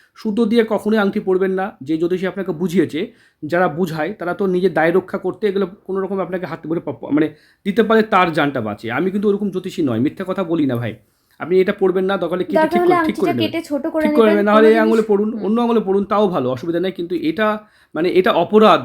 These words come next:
Speaker 1: মানে এটা অপরাধজনক কাজ, মানে এটা কখনোই ঠিক হতে পারে না। আপনি খাওয়ার সময় আংটিটা তাহলে খুয়ে হাত পা ধুয়ে তাহলে খাবেন, ঠিক আছে? এটা তো হ-,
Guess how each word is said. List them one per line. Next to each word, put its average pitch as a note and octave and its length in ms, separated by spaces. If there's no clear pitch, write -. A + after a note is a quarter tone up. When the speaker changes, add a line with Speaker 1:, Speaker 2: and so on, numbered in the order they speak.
Speaker 1:
মানে D3 160
এটা D#3+ 140
অপরাধজনক E3 680
কাজ, G2 260
মানে A2+ 160
এটা D#3 380
কখনোই G3+ 300
ঠিক G3 160
হতে D#3 160
পারে G#2 180
না। A2+ 60
আপনি E3 140
খাওয়ার F3 260
সময় F#3+ 120
আংটিটা F3 240
তাহলে F3+ 140
খুয়ে G3 320
হাত D3 280
পা G3 100
ধুয়ে E3+ 300
তাহলে F#3 140
খাবেন, G2 320
ঠিক E3+ 140
আছে? B2 180
এটা D3+ 120
তো F3+ 80
হ-, E3+ 140